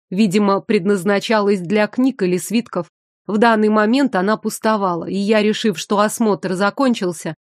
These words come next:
поняла, что надо попросить горячей воды и еды. Проверив постель и проведя рукой по простыне, я поняла, что постельное тоже было бы неплохо сменить.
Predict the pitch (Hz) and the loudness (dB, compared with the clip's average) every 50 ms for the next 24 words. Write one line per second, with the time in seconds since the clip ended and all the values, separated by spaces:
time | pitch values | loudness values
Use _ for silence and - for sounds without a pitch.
0 | _ _ _ _ _ - 240 233 233 240 262 285 294 277 - - - 202 196 190 | _ _ _ _ _ 0 2 2 2 2 2 2 0 -2 -4 -2 -2 0 0 0
1 | 196 220 277 277 269 254 - 220 180 - 202 190 190 185 - 233 226 - 190 180 | 0 0 0 0 -2 -2 0 -2 -2 -2 -2 -2 -2 -2 -2 -4 -4 -2 -2 0
2 | 202 202 196 214 226 233 - 226 202 180 202 190 190 202 233 226 220 202 196 220 | 0 2 2 0 0 0 -2 -2 -2 0 0 0 0 0 0 0 0 0 0 0
3 | 220 185 220 240 - - _ _ _ _ 220 220 220 214 208 220 208 196 196 - | 0 0 -2 -2 -4 -6 _ _ _ _ 0 2 2 4 2 2 2 2 0 -2
4 | - - 196 190 - - - - 240 247 233 196 180 185 190 180 165 220 226 220 | -2 -2 -2 -2 -2 -6 -4 -2 0 0 2 2 0 0 -2 -2 0 0 0 0
5 | 196 220 196 190 220 208 196 202 - - 220 208 - 202 196 196 - 247 285 262 | 0 0 0 2 2 2 2 0 0 0 0 0 2 0 -2 0 0 -2 -2 -2
6 | - - 240 220 220 202 - _ _ _ _ 220 254 247 - 247 233 240 240 247 | -4 -4 -4 -2 -2 -4 -6 _ _ _ _ -2 -2 0 0 0 0 2 2 2
7 | 269 269 254 - - 233 226 - - 233 233 - - 262 262 247 240 233 233 226 | 0 0 0 0 0 0 2 2 0 0 0 0 -2 0 0 2 2 0 0 0
8 | - 311 285 254 208 202 190 190 226 220 208 208 190 185 208 208 202 - _ 220 | 0 -2 0 0 0 0 0 0 0 2 0 0 0 0 0 0 0 -2 _ 0
9 | 240 254 254 247 247 202 170 - 196 - - 247 240 254 240 196 165 - | 0 0 0 0 0 0 0 -2 -6 -4 -2 0 2 2 2 0 0 -2